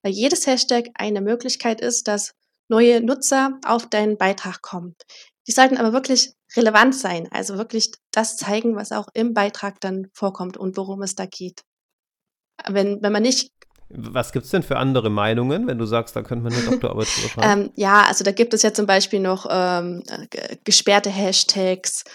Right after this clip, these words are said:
Speaker 1: Ähm, das ist auch so ein, so ein Thema für sich. Das kommt jetzt aber, glaube ich, eher so bei den, bei den Bloggern und Lifestyle-Bloggern vor. Ähm,
Speaker 2: Gesperrte Hashtags gibt es?
Speaker 1: Ja, ja,
Speaker 2: Was sind denn
Speaker 1: genau. Es
Speaker 2: gesperrte
Speaker 1: gibt gesperrte
Speaker 2: Hashtags?
Speaker 1: Hashtags, weil Instagram die,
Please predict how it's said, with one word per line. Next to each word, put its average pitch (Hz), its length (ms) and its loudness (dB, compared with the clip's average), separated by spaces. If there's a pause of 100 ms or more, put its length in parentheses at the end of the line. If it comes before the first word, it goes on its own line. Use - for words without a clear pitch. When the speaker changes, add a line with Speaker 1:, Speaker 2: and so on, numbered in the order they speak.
(260)
Speaker 1:
Ähm, 180 560 0
das 185 180 -4
ist 190 120 -8
auch 190 60 -6
so 196 140 0
ein, 190 140 -4
so - 120 -8
ein 190 80 -4
Thema 190 220 0
für 185 140 -8
sich. 269 260 0
Das - 160 -2
kommt 202 180 -2
jetzt 196 240 -6 (220)
aber, 180 360 -2
glaube 185 220 0
ich, - 180 -6
eher 190 160 2
so 190 80 -6
bei 190 140 0
den, 175 300 -4 (460)
bei 185 140 2
den 175 240 -2
Bloggern 202 440 0
und 190 100 -6
Lifestyle-Bloggern 185 840 -2
vor. 190 460 -4 (560)
Ähm, 180 680 0 (600)
Speaker 2:
Gesperrte 175 760 0
Hashtags - 580 -6
gibt - 200 -14
es? 233 100 -2
Speaker 1:
Ja, 226 200 2
ja, - 140 0
Speaker 2:
Was - 140 -8
sind - 160 -8
denn 214 100 -2
Speaker 1:
genau. 202 140 -4
Es - 60 -6
Speaker 2:
gesperrte - 220 -4
Speaker 1:
gibt 208 120 -6
gesperrte 233 300 4
Speaker 2:
Hashtags? 240 500 0
Speaker 1:
Hashtags, 220 80 -12
weil 214 380 2
Instagram 226 600 -2
die, 208 400 -4